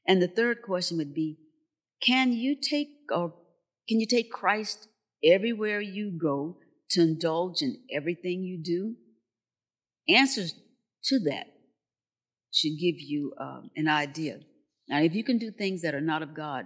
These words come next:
and still feel that you're okay, you've been given up to a reprobate mind. Now, when we look at this,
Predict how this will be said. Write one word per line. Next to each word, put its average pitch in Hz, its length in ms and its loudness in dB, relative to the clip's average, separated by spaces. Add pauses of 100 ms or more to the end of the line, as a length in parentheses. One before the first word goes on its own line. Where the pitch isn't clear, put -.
and 143 160 -6
still 165 260 -2
feel 160 260 -6
that 139 200 -6
you're 147 180 -6
okay, 151 260 -4
you've 160 260 -4
been 151 160 2
given 151 240 -4
up 127 180 -8
to - 140 -8
a 139 140 -6
reprobate 143 560 -6
mind. 131 400 -4 (1200)
Now, 180 140 6
when 175 160 0
we 175 80 -2
look 202 200 -2
at 233 120 -4
this, - 340 -4